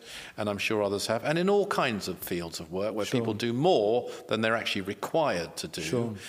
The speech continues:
Speaker 1: rather than some people doing less than they're required to do. All those things, though, will help to raise your consciousness. And the morality of, it seems to me, many, uh, of the world, the major world religions, is all personal,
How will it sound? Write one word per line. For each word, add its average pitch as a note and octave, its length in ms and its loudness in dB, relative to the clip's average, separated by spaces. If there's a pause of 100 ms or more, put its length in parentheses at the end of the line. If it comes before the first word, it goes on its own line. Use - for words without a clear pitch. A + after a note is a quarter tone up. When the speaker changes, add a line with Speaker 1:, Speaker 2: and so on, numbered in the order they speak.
(480)
Speaker 1:
rather B2 300 2
than G2+ 100 -2
some B2 180 0
people G2+ 220 -6
doing F#2+ 200 -4
less G#2+ 400 0
than D#2+ 200 -6
they're E2 140 -10
required D#2+ 560 -10
to - 100 -16
do. G#2+ 140 -6 (460)
All G#3 360 4
those F3 340 4
things, D#3 460 -2
though, D3 320 -4 (340)
will C#3 460 2 (300)
help C#3 420 0
to C#3 280 2
raise C#3+ 460 4
your C#3 140 2
consciousness. F3 680 -2 (320)
And D3 160 4
the D3+ 40 2
morality D3+ 1000 2
of, A#2 240 2
it B2 120 -2
seems C#3+ 500 2
to A#2+ 120 0
me, A2+ 500 0
many, A2+ 600 0
uh, A#2 480 -4
of A2+ 220 0
the A2 100 2
world, B2 500 2
the G#2 80 0
major A2+ 380 0
world A#2+ 460 2
religions, C#3 560 0
is B2+ 180 -2
all G3+ 280 2
personal, D#3+ 800 2